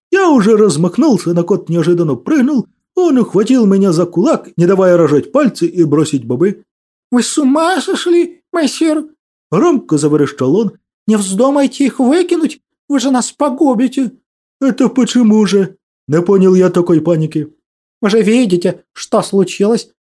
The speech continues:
Speaker 2: когда из сумки выпал всего лишь один боб».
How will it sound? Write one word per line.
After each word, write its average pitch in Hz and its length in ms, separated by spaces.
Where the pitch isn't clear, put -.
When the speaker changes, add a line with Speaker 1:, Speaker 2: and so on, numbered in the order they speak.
Speaker 2:
когда 220 320
из 214 160
сумки 294 420
выпал 240 460
всего 214 340
лишь 214 340
один 214 480
боб». - 380